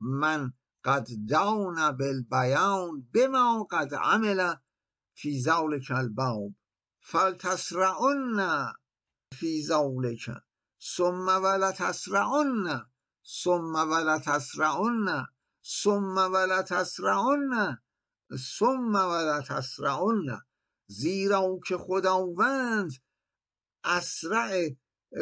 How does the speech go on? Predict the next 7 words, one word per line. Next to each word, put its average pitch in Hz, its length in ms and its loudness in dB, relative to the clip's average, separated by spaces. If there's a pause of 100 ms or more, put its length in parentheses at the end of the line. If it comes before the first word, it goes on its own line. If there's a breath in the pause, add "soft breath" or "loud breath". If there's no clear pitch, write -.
(100)
کل 254 320 2
حاسبین 165 1000 -2
است، 127 540 -6 (920)
چه - 260 4
بسا 226 760 -2
که 180 100 -2
حاضر 180 580 0